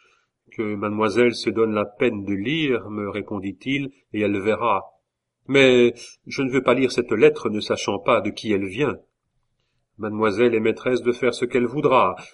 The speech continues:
J'avais ordre de lui remettre cette lettre. Je dépose cette lettre à ses pieds. Si elle daigne la ramasser, elle la ramassera. »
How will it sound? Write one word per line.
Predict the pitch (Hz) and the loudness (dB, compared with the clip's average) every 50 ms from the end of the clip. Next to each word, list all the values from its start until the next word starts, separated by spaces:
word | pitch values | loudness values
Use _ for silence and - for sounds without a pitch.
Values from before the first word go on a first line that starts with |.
| _ _ _ | _ _ _
J'avais | 107 104 117 107 101 110 92 92 | -4 0 0 2 2 0 2 4
ordre | 127 131 113 104 98 92 92 101 | 4 4 4 4 -2 -4 -4 -6
de | 95 92 98 | -6 -6 -8
lui | 98 98 98 95 104 101 | -8 -8 -8 -8 -6 0
remettre | 95 107 101 110 113 110 - - - 107 | 0 2 2 2 0 0 0 -4 -8 -8
cette | 92 - - 104 - 101 | -6 -6 -8 -8 -6 -6
lettre. | 92 98 131 151 151 - _ _ 127 123 - _ _ _ _ | -2 -2 -2 -2 -2 -8 _ _ -8 -8 -8 _ _ _ _
Je | 127 123 104 110 | -16 -8 -8 -6
dépose | 101 104 101 - _ - 110 107 104 101 90 98 92 - | -4 -4 -6 -6 _ -6 -4 -4 -4 -4 -6 -10 -8 -8
cette | - 107 - | -8 -8 -4
lettre | - 101 107 107 104 - - | -2 0 0 0 0 0 -2
à | 101 95 | -2 -2
ses | - - - 90 | -2 -6 -6 -8
pieds. | - _ - - 110 117 135 143 131 110 98 95 90 85 82 - - - 82 82 | -8 _ -14 -6 -2 -2 -2 -2 -4 -8 -8 -10 -12 -16 -18 -18 -16 -14 -12 -10
Si | 92 - - - 117 | -10 -10 -4 -2 -2
elle | 107 101 92 | -2 -2 0
daigne | 95 123 123 120 104 | 2 2 2 4 2
la | 104 98 | 0 0
ramasser, | 101 98 98 95 90 - - - - 131 123 123 - - - _ _ _ | 0 0 -2 -2 -6 -8 -8 -6 -6 -6 -6 -6 -10 -20 -20 _ _ _
elle | - 120 113 110 | -6 -4 -2 -2
la | 104 101 | -2 -2
ramassera. » | 92 87 90 90 92 95 92 - - - - 90 - - | -2 -4 -6 -6 -8 -10 -10 -12 -14 -10 -10 -10 -10 -10